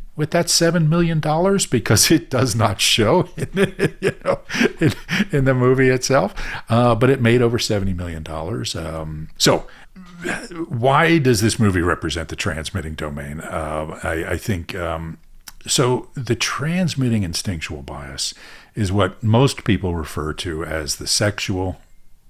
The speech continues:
instinct or the one-to-one instinct. And when I was working with the Enneagram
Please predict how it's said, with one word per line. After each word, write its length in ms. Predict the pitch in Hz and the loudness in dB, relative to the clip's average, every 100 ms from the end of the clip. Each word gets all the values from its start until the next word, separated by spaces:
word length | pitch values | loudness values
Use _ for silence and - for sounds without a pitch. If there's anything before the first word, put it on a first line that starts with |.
| - | -2
instinct 680 | 92 - - 82 80 78 - | -2 -2 -4 -6 -8 -10 -8
or 320 | 80 78 78 | -6 -4 -4
the 120 | 78 | -4
one-to-one 880 | 73 87 82 80 - - 80 65 - - - | -4 -4 -6 -8 -12 -8 -8 -8 -12 -16 -14
instinct. 600 | - 64 - 76 71 - - - - - - - | -12 -8 -8 -8 -12 -16 -20 -20 -20 -20 -20 -2
And 320 | 120 120 120 | 0 2 0
when 160 | 123 135 | 0 0
I 140 | 208 | 0
was 200 | 262 196 | 0 -2
working 300 | 170 160 143 | 0 0 2
with 100 | 120 | 2
the 140 | 98 95 | 2 0
Enneagram 640 | 98 90 85 78 76 78 | 0 0 -2 -4 -6 -10